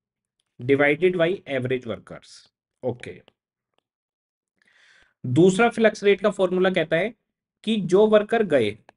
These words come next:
उन्हें लो, जो रिप्लेस होकर आए उन्हें लो, प्लस जो नए वर्कर आए हैं न्यू एक्सेशन उन्हें भी लो,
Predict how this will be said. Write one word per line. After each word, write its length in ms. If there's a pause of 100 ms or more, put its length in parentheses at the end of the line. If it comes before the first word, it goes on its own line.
(160)
उन्हें 220
लो, 220 (720)
जो 220
रिप्लेस 500
होकर 240
आए 200 (120)
उन्हें 240
लो, 180 (560)
प्लस 180
जो 180
नए 420
वर्कर 360
आए 200
हैं 200
न्यू 300
एक्सेशन 560 (200)
उन्हें 300
भी 100
लो, 220